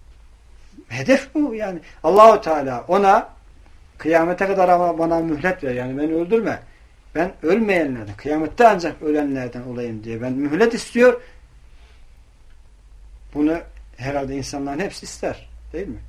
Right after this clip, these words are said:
Hayıra kullanmak için ister en azından. O, bu mühlet kendisine verilince "Senin izzetine yemin olsun ki böyle böyle yapacağım." diyerek ona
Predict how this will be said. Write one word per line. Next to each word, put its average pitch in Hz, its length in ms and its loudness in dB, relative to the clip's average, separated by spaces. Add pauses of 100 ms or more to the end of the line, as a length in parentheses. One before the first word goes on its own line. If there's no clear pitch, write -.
(1160)
Hayıra 143 480 2
kullanmak 127 440 -6
için - 140 -18
ister - 260 -18
en 113 120 -12
azından. 113 420 -12 (400)
O, 226 300 2 (540)
bu 175 320 -2
mühlet 190 460 -2
kendisine 180 460 -6
verilince 190 500 -2 (500)
"Senin 170 480 -10
izzetine 147 640 -2
yemin 180 320 2
olsun 240 400 6
ki 196 280 -4 (880)
böyle 127 300 -4
böyle 120 220 -4
yapacağım." 104 460 -10
diyerek 165 280 -4
ona 147 240 -8